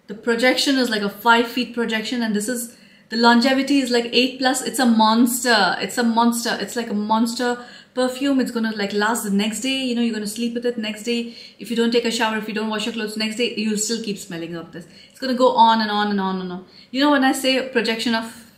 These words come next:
Dubai to Tokyo, this is one of those, you know, like, monster ones. And the celebrity I'd given this to was Jason Momoa.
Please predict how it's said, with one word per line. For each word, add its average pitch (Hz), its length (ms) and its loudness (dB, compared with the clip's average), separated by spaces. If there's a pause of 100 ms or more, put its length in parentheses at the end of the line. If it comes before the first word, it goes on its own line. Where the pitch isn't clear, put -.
(140)
Dubai 214 340 0
to 220 80 -6
Tokyo, 226 380 0
this 220 180 2
is 214 160 -2
one 196 140 2
of 190 140 0
those, 175 280 -6
you 190 80 -8
know, 220 120 -8
like, 202 240 -6
monster 190 520 -2
ones. 143 300 -10 (240)
And 226 120 -6
the 233 60 -2
celebrity 294 460 2
I'd 277 160 2
given 262 200 2
this 285 180 0
to 294 100 0
was 262 200 0
Jason 208 280 0
Momoa. 175 420 -2